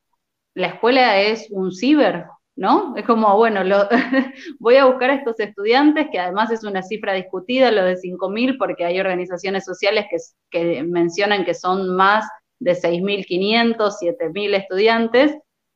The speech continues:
em, y cómo nuevamente, digo, si, si yo posiciono a la escuela en ese espacio, entonces lo que estoy diciendo es, es que es un ciberespacio en donde los voy a traer, en donde además en un momento en el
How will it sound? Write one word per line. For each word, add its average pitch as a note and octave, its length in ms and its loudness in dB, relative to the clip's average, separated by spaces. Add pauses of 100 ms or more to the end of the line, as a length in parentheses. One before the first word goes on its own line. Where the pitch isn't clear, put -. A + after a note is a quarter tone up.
(100)
em, F3 600 2 (420)
y A#3+ 160 -4
cómo E4 260 6
nuevamente, C#4+ 1000 4 (220)
digo, F#3+ 520 -2 (140)
si, G3+ 400 -10
si G#3 160 -8
yo C#4+ 180 -2
posiciono C#4+ 500 0
a C4+ 40 2
la A3 80 0
escuela B3+ 340 2
en B3 80 2
ese B3 160 0
espacio, C4+ 380 0
entonces B3 260 0
lo A3 140 0
que G3 60 -6
estoy B3 200 -2
diciendo B3+ 480 2
es, C#4+ 240 4 (320)
es F#3+ 220 -6
que F#3+ 400 -2
es A#3 240 0
un A3 180 -4
ciberespacio C4 1040 4
en A#3 100 2
donde G3 220 0
los F#3+ 180 0
voy A3 200 4
a A#3 120 0
traer, B3 540 4
en F#3+ 140 -2
donde G3 260 0
además G#3+ 360 4 (120)
en F#3+ 160 -4
un G#3+ 100 -6
momento G#3 720 -2
en F3+ 140 -6
el E3+ 160 -2